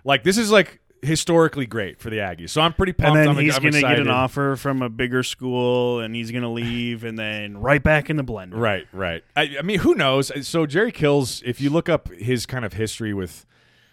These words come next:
Speaker 1: coaching, he's been, he, he kind of, like, retired, like, semi-retired due to, like, some health concerns. He was at Minnesota, I think, last.
Speaker 2: Mm.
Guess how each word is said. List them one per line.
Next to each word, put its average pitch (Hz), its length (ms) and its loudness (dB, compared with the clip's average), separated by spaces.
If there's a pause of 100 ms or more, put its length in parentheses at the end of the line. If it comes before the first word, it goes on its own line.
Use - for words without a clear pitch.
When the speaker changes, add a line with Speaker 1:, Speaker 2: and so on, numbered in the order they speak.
(240)
Speaker 1:
coaching, 123 420 0
he's 120 240 -6
been, 127 560 -4
he, 143 280 -6
he 165 180 -2
kind 190 280 -4
of, 196 160 -2
like, 117 340 -2 (800)
retired, 101 800 -4
like, 90 140 -10
semi-retired 120 960 -2
due 110 120 -4
to, 104 80 -6
like, 101 200 -6
some 90 160 -14
health 107 300 -6
concerns. 139 420 -10
He 139 80 -4
was 120 120 -4
at 117 160 -2
Minnesota, 117 560 -4
I 85 140 -8
think, 95 280 -14
last. 87 500 -10
Speaker 2:
Mm. - 40 -20